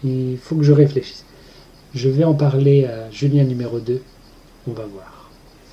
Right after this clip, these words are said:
Mais voilà, c'est déjà presque l'heure. Donc,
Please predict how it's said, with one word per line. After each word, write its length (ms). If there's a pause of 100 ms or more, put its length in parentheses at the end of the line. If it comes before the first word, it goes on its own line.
(200)
Mais 80
voilà, 280
c'est 200
déjà 260
presque 360
l'heure. 440 (640)
Donc, 340